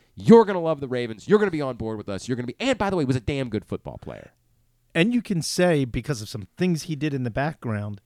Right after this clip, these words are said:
Speaker 2: um, at the team and with the team, that he has large responsibility for their winning the Super Bowl that year
Speaker 1: No question.
Speaker 2: because of the maturity he brought to a team.
Speaker 1: Yep.
Speaker 2: You know,
Speaker 1: The leadership
Speaker 2: the,
Speaker 1: on that
Speaker 2: the
Speaker 1: team,
Speaker 2: leadership, and, and
Speaker 1: a hundred percent.
Speaker 2: nobody would mess around with him and Burnett and Ray Lewis.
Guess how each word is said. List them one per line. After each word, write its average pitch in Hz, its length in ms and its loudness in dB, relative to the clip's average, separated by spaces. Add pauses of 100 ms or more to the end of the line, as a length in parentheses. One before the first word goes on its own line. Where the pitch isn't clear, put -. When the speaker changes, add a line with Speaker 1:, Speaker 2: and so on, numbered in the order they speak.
(320)
Speaker 2:
um, 107 540 -4
at 151 180 -4
the 143 80 -4
team 143 300 -4
and 110 160 -6
with 151 180 -4
the 123 100 -10
team, 107 440 -8
that 110 140 -6
he 160 260 -6
has 135 320 -2
large 131 460 0
responsibility 131 1000 -8
for 120 220 -12
their 120 160 -4
winning 117 300 -6
the 117 100 -8
Super 135 260 -10
Bowl 104 200 -10
that 110 200 -10
year 110 240 -8
Speaker 1:
No 196 100 -6
question. 240 260 -4
Speaker 2:
because 120 200 0
of 127 60 -2
the 120 80 -2
maturity 160 440 0
he 107 140 -10
brought 113 320 -8
to 120 160 -8
a 110 60 -8
team. 120 220 -10
Speaker 1:
Yep. 165 120 -4 (640)
Speaker 2:
You 147 140 -2
know, 110 220 -2
Speaker 1:
The 104 100 -10
leadership 135 480 -2
Speaker 2:
the, 147 40 -8
Speaker 1:
on 143 60 -10
that 143 120 -2
Speaker 2:
the 127 40 2
Speaker 1:
team, 135 80 2
Speaker 2:
leadership, 147 380 0
and, - 80 -2
and 143 80 0
Speaker 1:
a - 20 0
hundred 143 140 -2
percent. 131 180 -2
Speaker 2:
nobody 160 320 8
would 156 160 -2
mess 147 220 -8
around 139 260 -6
with 113 140 -8
him 135 160 -6
and 120 100 -6
Burnett 123 460 -6
and 110 160 -10
Ray 123 160 -4
Lewis. 123 400 -4